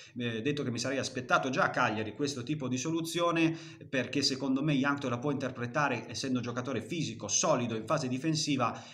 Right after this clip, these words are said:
e con buona gamba, buona corsa per andare a sovrapporsi a Mikkel Damsgaard o chi dovesse giocare da quella parte.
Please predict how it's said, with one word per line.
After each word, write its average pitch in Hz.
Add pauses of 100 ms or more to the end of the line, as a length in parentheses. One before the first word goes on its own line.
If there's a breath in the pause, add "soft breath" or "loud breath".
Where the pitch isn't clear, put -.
e 143
con 143
buona 139
gamba, 135
buona 143
corsa 131
per 127
andare 120
a -
sovrapporsi 123
a 120
Mikkel 110
Damsgaard 110
o 117
chi 123
dovesse 107
giocare 104
da 98
quella 101
parte. 92